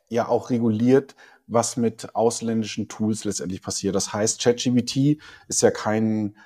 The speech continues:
europäisches Unternehmen. Auch die fallen natürlich unter die Regulatorik. Das heißt,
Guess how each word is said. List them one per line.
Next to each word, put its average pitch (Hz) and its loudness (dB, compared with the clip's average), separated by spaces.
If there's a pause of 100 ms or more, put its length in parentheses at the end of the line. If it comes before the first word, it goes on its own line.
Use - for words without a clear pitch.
(140)
europäisches 117 2
Unternehmen. 131 0
Auch - -2 (120)
die 123 0
fallen 120 2
natürlich 113 -4
unter 117 -2
die 104 0
Regulatorik. 101 2
Das - -12
heißt, 98 -4